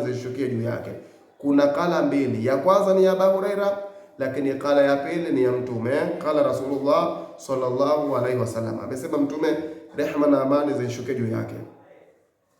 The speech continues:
"Lau kuntu amiran, lau kuntu amiran ahadan an yasjuda li ahadin." Mtume anasema, "Lau kama ningeamrishwa, lau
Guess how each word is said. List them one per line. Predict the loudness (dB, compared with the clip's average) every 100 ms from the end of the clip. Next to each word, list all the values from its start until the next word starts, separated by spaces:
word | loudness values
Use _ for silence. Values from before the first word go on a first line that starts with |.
| _ _ -20 _ -2
"Lau | 6 6 6
kuntu | 4 2 2 0 -2 0
amiran, | 0 4 4 2 0 0 -2 -6 -10 -18 -8
lau | 0 2 2 2
kuntu | 0 0 -2 -2
amiran | -2 -2 -2 0 0 -2 -6 -10 -16 -20 _ -10
ahadan | -6 -4 -2 0 2 2 2 -2 -6 -12 -16 -2
an | 2 2 2
yasjuda | 0 -2 -6 -2 0
li | 0 -2
ahadin." | -6 -6 -6 -6 -6 -10 -16 -20 _ _ -14
Mtume | -8 0 4
anasema, | 4 4 2 0
"Lau | 2 2 2
kama | 0 0 0 0 0
ningeamrishwa, | 0 -2 0 0 0 -2 -4 -4 -2
lau | 0 2